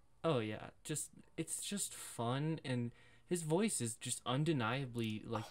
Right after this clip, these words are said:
Speaker 2: my
Speaker 1: good to listen to.
Speaker 2: God,
Speaker 1: He's
Speaker 2: it's
Speaker 1: such a
Speaker 2: so
Speaker 1: good
Speaker 2: awesome.
Speaker 1: singer.
Speaker 2: Jesus, man. Fuck.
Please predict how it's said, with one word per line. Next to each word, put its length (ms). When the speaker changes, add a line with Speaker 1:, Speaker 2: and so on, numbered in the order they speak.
Speaker 2:
my 60
Speaker 1:
good 140
to 100
listen 300
to. 60
Speaker 2:
God, 60
Speaker 1:
He's 140
Speaker 2:
it's 120
Speaker 1:
such 260
a 100
Speaker 2:
so 80
Speaker 1:
good 300
Speaker 2:
awesome. 60
Speaker 1:
singer. 520
Speaker 2:
Jesus, 760
man. 600
Fuck. 200